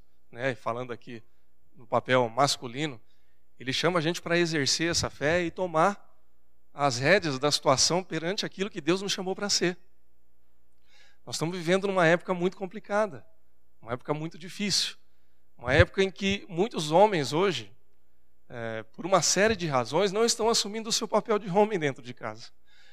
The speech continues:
E quando eu falo assumir o papel de homem, não é ser o, o, o, o chefe, o mandão, aquele que, é, não pode ser contestado, não é isso.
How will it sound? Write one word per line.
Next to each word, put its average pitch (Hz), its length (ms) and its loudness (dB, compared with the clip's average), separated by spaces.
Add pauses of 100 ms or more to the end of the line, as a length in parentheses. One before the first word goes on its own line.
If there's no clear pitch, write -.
(160)
E - 60 -12
quando 208 200 6
eu 226 80 12
falo 165 240 12
assumir 147 280 4
o 175 60 2
papel 151 320 6
de 131 120 -2
homem, 190 280 4
não 175 180 6
é 220 140 10
ser 208 240 6
o, 151 340 4
o, 123 280 -10 (500)
o, 139 280 -10
o - 20 -8
chefe, 165 480 8
o 131 60 -4
mandão, 139 800 6 (300)
aquele 156 380 0
que, 139 580 2 (340)
é, 117 800 0
não 151 160 4
pode 160 260 8
ser 160 160 2
contestado, 156 600 4
não 262 120 -6
é 330 80 2
isso. - 440 4